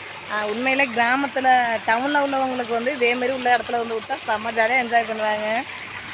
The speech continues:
ஏன்னா அவங்க ரொம்ப அனத்துமா அந்த இடம். இந்த இடத்துல வந்து பார்த்தோம்னா நம்ம எவ்வளோ ஒரு தான் டென்ஷனா இருந்தாலும் கூட இந்த இடத்துக்கு வந்தா ஜாலியாயிடும். ஏன்னா அந்த தண்ணியில குளிக்கவே அவ்வளோ ஒரு கூலிங்கா நல்லா இருந்தது. பசங்களும் ஜாலியா என்ஜாய் பண்ணாங்க, நானும் சூப்பரா என்ஜாய் பண்ணேன்.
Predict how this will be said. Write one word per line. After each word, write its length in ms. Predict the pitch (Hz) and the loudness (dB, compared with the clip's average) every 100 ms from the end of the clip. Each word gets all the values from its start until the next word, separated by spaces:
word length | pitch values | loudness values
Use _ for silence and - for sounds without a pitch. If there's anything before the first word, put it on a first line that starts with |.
| - | 2
ஏன்னா 260 | 220 233 | 2 4
அவங்க 600 | 254 254 240 233 220 202 | 2 2 0 -2 -4 -2
ரொம்ப 380 | 196 202 247 247 | -4 -4 -4 0
அனத்துமா 600 | 285 226 254 254 311 285 | 2 2 0 -2 -2 0
அந்த 180 | 269 254 | 2 6
இடம். 400 | 240 233 262 247 196 - - - 226 | 6 6 4 4 0 -8 -10 -10 -4
இந்த 220 | 233 240 | 2 4
இடத்துல 160 | 233 269 | 2 0
வந்து 220 | 269 262 | 0 2
பார்த்தோம்னா 320 | 254 247 254 | 4 4 0
நம்ம 180 | 262 247 | 0 2
எவ்வளோ 240 | 220 220 | 2 2
ஒரு 180 | 262 254 | 0 0
தான் 220 | 247 285 | 2 0
டென்ஷனா 480 | 269 233 233 254 254 | 2 0 0 -2 0
இருந்தாலும் 340 | 247 240 233 | 0 -2 -2
கூட 240 | 220 240 311 - - - - | -2 -2 -2 -6 -10 -10 -10
இந்த 200 | 214 220 | -4 -2
இடத்துக்கு 280 | 214 240 240 | -2 -4 -6
வந்தா 180 | 240 262 | -2 -2
ஜாலியாயிடும். 760 | 220 220 220 226 226 220 214 - - | 0 -2 0 2 2 2 -2 -4 -4
ஏன்னா 300 | 208 214 254 | 0 0 0
அந்த 300 | 240 214 202 196 190 - | -2 0 -2 -2 -6 -6
தண்ணியில 340 | 233 226 285 311 | -4 -2 -2 -2
குளிக்கவே 520 | 254 247 277 285 302 | -2 -6 2 4 4
அவ்வளோ 300 | 226 262 285 | 2 0 0
ஒரு 380 | 277 262 247 233 | 2 0 0 -2
கூலிங்கா 380 | 226 254 262 269 | -2 -2 -2 -2
நல்லா 260 | 254 220 233 | -2 0 0
இருந்தது. 300 | 226 214 196 - - - 226 | 0 -4 -6 -8 -10 -8 -4
பசங்களும் 480 | 202 - 233 247 | -4 -2 -2 0
ஜாலியா 260 | 220 208 220 | 0 2 2
என்ஜாய் 280 | 208 208 202 | 2 0 0
பண்ணாங்க, 280 | 208 208 233 | -2 -2 -2
நானும் 720 | 240 196 202 240 240 233 214 | -2 -2 -4 -4 -2 -2 -4
சூப்பரா 360 | 208 208 190 202 | -4 -6 -4 -2
என்ஜாய் 380 | 202 190 190 | -2 -2 -4
பண்ணேன். 280 | 190 190 196 | -4 -8 -8